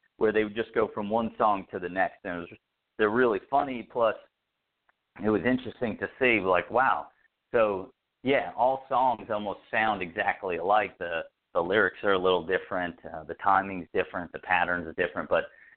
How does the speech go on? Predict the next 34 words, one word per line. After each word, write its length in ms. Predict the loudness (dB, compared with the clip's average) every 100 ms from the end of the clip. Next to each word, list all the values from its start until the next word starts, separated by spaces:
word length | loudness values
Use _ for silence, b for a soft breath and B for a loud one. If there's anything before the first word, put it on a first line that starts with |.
| B 2
um, 480 | 4 4 2 -4 -12 _ _ _ _ _ _ 0
but 200 | 0 2
they 160 | 4
all 240 | 4 4 2
kinda, 280 | -4 -6 -6
if 80 | -4
you're 180 | -4 -2
listening, 480 | -2 -4 -8 -8 -6
especially 340 | -4 -2 -2
when 140 | -4 -4
you're 160 | -2
listening 420 | -2 -6 -8 -6 -2
side 260 | -2 0
by 160 | -2 -2 -2
side, 480 | 2 2 2 -2 -12 -12
you 180 | -12 -10 -6
see 140 | 0
that 220 | 2 2
they 120 | 2
all 220 | 2 2 0
use 220 | -4 -8
the 120 | -10 -6
same 200 | -8 -4
chord. 280 | 0 0 2
So 100 | 2
I 80 | 2
thought, 260 | 2 0 2
well, 340 | 0 -2 -8 _ _ _ _ -4
man, 240 | -2 0 0
there's 260 | -2 -2
gotta 300 | 0 0 -2
be 380 | -6 -8 -8 -12 -6
four 240 | -4 -4
chords 520 | -4 0 2 2 -2